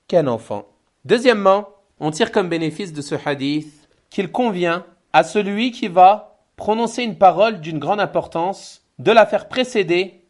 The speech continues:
d'une parole qui va attirer l'attention de son interlocuteur. Comme le prophète sallallahu alayhi wa sallam ici a fait, « Ô garçon, je vais t'enseigner des paroles », afin d'attirer son attention. Il n'a pas commencé directement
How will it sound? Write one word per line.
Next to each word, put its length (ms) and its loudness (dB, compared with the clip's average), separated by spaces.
d'une 200 -8
parole 640 4
qui 100 -10
va 120 6
attirer 340 0
l'attention 600 -4
de 80 -4
son 220 -6
interlocuteur. 840 -6
Comme 160 -2
le 80 -2
prophète 340 -2
sallallahu 340 -2
alayhi 140 -4
wa 60 -4
sallam 320 -10
ici 180 -10
a 80 -2
fait, « 340 -10
Ô 120 2
garçon, 480 -2
je 140 -6
vais 160 -2
t'enseigner 420 -6
des 120 -4
paroles », 420 -8
afin 200 -2
d'attirer 340 -2
son 200 -8
attention. 460 -6
Il 80 -8
n'a 100 4
pas 120 0
commencé 380 -6
directement 720 -8